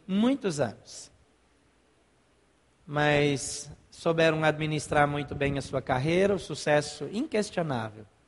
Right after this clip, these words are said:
Mas uma vida relevante. A sua vida é relevante? Ou é uma vida que busca sucesso? O que você deseja ser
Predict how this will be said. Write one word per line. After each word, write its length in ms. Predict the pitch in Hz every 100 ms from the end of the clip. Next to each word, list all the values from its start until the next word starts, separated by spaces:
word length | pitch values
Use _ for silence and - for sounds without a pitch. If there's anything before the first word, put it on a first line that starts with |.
| _ _ _ _ _ _
Mas 220 | 180 170
uma 160 | 185 185
vida 240 | 165 160
relevante. 720 | 156 160 160 131 107 - - - _ _ _ _ _ -
A 80 | 190
sua 280 | - 285
vida 300 | 214 202 175
é 40 | 160
relevante? 800 | 160 156 139 180 202 170 - - _ _ _ _ _ _ _ _ _ _ -
Ou 160 | 170
é 60 | 175
uma 160 | 175 156
vida 260 | 165 156
que 100 | 156
busca 300 | 147 151 -
sucesso? 720 | 143 - - 110 - - - - - - _ - - _ _ _ _ _ _ _ _ _ -
O 80 | 165
que 280 | - 262 269
você 360 | 233 233 226
deseja 640 | 202 196 160 175 170 139 143
ser 520 | - 190 185 143 -